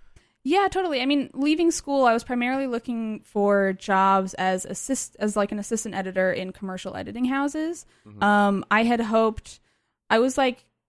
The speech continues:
Speaker 1: sort of aiming for a trajectory where I could hopefully work on feature films, uh, a-, as an editor. I really love editing, and I hope to do more editing with Giant Bomb and outside of it as well. But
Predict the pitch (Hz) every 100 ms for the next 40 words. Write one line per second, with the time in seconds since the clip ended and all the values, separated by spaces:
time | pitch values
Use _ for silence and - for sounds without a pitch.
0 | _ _ - 240 220 220 220 220 220 -
1 | 208 202 208 185 - 196 190 185 185 180
2 | 190 - 208 208 - 226 202 196 190 -
3 | 190 185 190 185 185 - 190 180 180 185
4 | 196 220 254 - - _ _ 196 180 190
5 | - 196 190 185 202 269 320 359 - 208
6 | 214 214 196 - 185 185 170 165 - 196
7 | 180 208 185 196 190 180 180 180 185 185
8 | - 175 175 170 170 - 196 - - 196
9 | 190 190 - - 196 - - 202 190